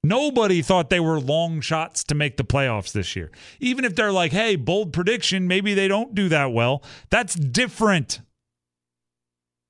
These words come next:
If it's a bold prediction that you won't play well,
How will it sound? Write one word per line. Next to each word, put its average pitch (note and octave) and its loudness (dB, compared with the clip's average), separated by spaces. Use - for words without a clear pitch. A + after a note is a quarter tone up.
If E3+ 0
it's G#3 0
a B3+ 6
bold G#3+ 2
prediction F3+ 0
that G3+ 2
you G3 2
won't G#3+ 0
play A3 2
well, D#3 0